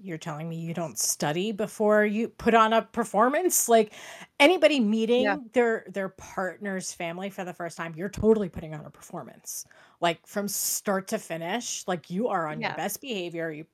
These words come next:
Speaker 1: putting on a performance. Like, you're telling me you did absolutely no studying, like, to even know who these people were before you got in the car to go meet them? Whose fault is that if it's true?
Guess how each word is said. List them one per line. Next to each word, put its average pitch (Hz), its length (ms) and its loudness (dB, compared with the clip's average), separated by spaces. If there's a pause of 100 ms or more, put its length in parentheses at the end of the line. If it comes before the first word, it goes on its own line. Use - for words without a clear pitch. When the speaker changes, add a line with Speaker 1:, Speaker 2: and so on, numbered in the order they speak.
(120)
Speaker 1:
putting 320 200 -2
on 247 120 -2
a 202 40 -4
performance. 180 440 -10
Like, 185 160 -8 (380)
you're 208 140 2
telling 180 480 -2
me 214 120 -4
you 185 180 -6
did 180 260 -8 (120)
absolutely 165 1160 -8
no 170 520 -2
studying, 185 840 -8
like, 170 200 -6
to 208 200 -4 (120)
even 202 340 0
know 170 240 0
who 185 140 -4
these 175 200 -6
people 160 320 -6
were 147 460 -4
before 180 480 -4
you 170 180 -8
got 160 240 -4
in 143 60 -14
the 160 100 -8
car 160 180 -8
to 165 80 -10
go 156 120 -8
meet 139 300 -12
them? 339 280 -2 (1160)
Whose 339 220 10
fault 370 240 4
is 269 120 2
that 294 260 2
if 180 120 -8
it's - 180 -12
true? - 460 -6